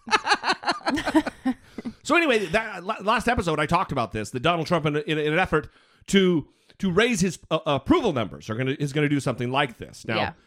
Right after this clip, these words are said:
Speaker 2: the reason I said two things happen is because, one, we did lob the missiles into an airfield, which they used the very next day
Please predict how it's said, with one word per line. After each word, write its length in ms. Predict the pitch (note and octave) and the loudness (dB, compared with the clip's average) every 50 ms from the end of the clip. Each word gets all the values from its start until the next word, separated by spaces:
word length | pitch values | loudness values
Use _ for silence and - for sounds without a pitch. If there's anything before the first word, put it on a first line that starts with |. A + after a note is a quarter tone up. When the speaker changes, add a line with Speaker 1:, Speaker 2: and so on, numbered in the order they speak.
| _ _ _ _ _ _ | _ _ _ _ _ _
Speaker 2:
the 140 | C3 C3+ C#3+ | -4 0 2
reason 180 | F#3+ G3 D3+ F3+ | 2 2 2 2
I 60 | E3 | 0
said 200 | D3+ F3 D#3+ C3+ - | 2 2 0 0 2
two 140 | A3 A#3+ A#3 | 2 2 4
things 280 | - G3 F#3+ E3+ C#3+ D3 | 4 2 2 2 2 2
happen 280 | D3 C#3 C3+ D#3+ D#3+ | 2 2 2 0 -2
is 100 | D#3 C#3 | -2 -2
because, 520 | C3+ D#3 - - D#3 D3+ C#3+ C#3 B2+ A2 - _ _ | -2 -4 0 2 2 2 2 2 -2 -4 -12 _ _
one, 560 | - - - D4+ - B3 E3+ C#3 D#3 C#4 D4 - _ _ _ _ _ _ _ _ _ _ _ _ | 0 2 2 4 4 2 2 -2 -4 -6 -8 -14 _ _ _ _ _ _ _ _ _ _ _ _
we 240 | A2+ C3+ G3+ A3 G#3+ | 0 2 4 4 2
did 840 | F3+ D3+ A2+ A#2+ C3 G3+ A#3+ C4+ C#4+ B3 D#3+ A#2+ A2+ A2 G2+ G#2+ G2+ - - _ | 0 -4 -12 -4 2 4 4 6 6 4 2 0 -6 -10 -12 -12 -12 -12 -14 _
lob 440 | - A#2 C#3+ E3+ F#3 F3 D#3 C3+ A#2+ | -2 0 2 2 2 0 -2 -4 -4
the 60 | C3+ | -4
missiles 680 | D3 F3 F#3 - - A#2+ G2+ - - - - - - - _ _ _ _ _ _ _ _ _ _ _ _ _ _ _ _ _ _ _ _ _ _ _ | -2 -2 -2 -2 -4 -10 -12 -12 -18 -18 -18 -18 -20 -20 _ _ _ _ _ _ _ _ _ _ _ _ _ _ _ _ _ _ _ _ _ _ _
into 640 | F3+ G3 G#3 G3+ - - F#3 F#3+ D3+ A#2 E2 C#2 D#2+ _ _ _ _ - | 4 4 4 4 2 2 4 4 4 2 0 -6 -12 _ _ _ _ 0
an 100 | C#3+ E3 | 2 4
airfield, 600 | F#3+ F#3+ E3 - - A#2 F#2 D2 B1 - - _ _ _ _ _ _ _ _ _ _ _ _ _ _ | 4 2 2 0 -2 -4 -4 -4 -10 -16 -20 _ _ _ _ _ _ _ _ _ _ _ _ _ _
which 320 | - D3+ F3 E3+ - - D3+ | 0 2 2 2 0 0 2
they 100 | F3 E3+ | 2 4
used 540 | E3+ F#3 G#3 G3+ F3 C#3+ A#2+ - - C3+ | 4 6 6 6 6 4 0 -6 -8 0
the 100 | C3+ F3+ | 0 0
very 380 | D#3+ C3 G3 G3+ G3 F#3 F3 E3 | 2 4 2 2 4 2 2 2
next 360 | E3 E3 D3 - - - A#2+ | 2 0 0 -2 -8 -14 -2
day 540 | A2+ E3 D#3+ D#3 C#3+ B2 G#2 F2+ D#2+ D2 | 0 2 2 2 2 0 -2 -6 -10 -14